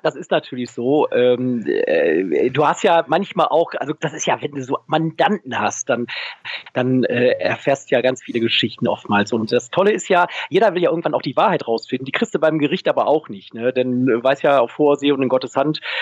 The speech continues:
äh, da ist man halt echt, äh, ziemlich auf das angewiesen, was dann da so kommt. Und, äh, äh, da wird auch echt viel,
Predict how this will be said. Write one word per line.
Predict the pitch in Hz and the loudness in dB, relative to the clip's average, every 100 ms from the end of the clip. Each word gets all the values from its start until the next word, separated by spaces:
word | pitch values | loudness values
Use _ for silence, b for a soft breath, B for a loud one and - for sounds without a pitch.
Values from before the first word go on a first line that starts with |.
| B B | B B
äh, | 165 143 139 139 | 0 4 4 2
da | 143 | 0
ist | 120 | 0
man | 151 143 131 | 0 0 2
halt | 135 - | 0 -2
echt, | 139 - - 147 | -8 -8 -8 0
äh, | 135 131 - | 2 2 0
ziemlich | - 156 156 139 | -10 -4 0 0
auf | - | 2
das | 165 - | 0 0
angewiesen, | - 175 160 165 156 156 | 0 2 2 2 2 0
was | 156 | 0
dann | 156 147 | -2 2
da | 143 | 0
so | 147 | 0
kommt. | - 226 180 165 139 | 0 0 0 -2 -4
Und, | 147 131 - | -6 -4 -2
äh, | 143 131 131 - | 0 0 -2 -2
äh, | 143 131 135 B B B _ | 2 2 0 B B B _
da | 160 | -2
wird | 175 | -2
auch | - - - | -2 -4 -4
echt | 202 _ | -10 _
viel, | - 220 214 | -4 2 2